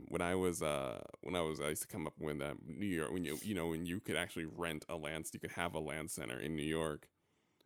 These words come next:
they would have the Smash Brothers, kid, people playing Smash Brothers, and those controllers was dominating. No matter how loud Halo had become,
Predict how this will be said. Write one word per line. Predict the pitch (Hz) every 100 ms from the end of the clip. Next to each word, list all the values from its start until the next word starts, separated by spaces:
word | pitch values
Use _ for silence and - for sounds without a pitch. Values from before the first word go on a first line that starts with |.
| -
they | 95
would | 87
have | 101 80 71
the | 71
Smash | 107 98 -
Brothers, | 73 65 -
kid, | - -
people | - 71 -
playing | 69 69
Smash | 76 76 -
Brothers, | 67 67 65
and | - 78 - _ -
those | 113 113 -
controllers | 113 - 98 101 85 60 - - _ _ _ - -
was | 87 95 87 -
dominating. | 110 113 127 110 98 104
No | 123
matter | 120 117
how | 139 170
loud | 156 120 113 107 76 69
Halo | - 113 104 80 73 73 _ -
had | 92 87
become, | 87 - 107 78 65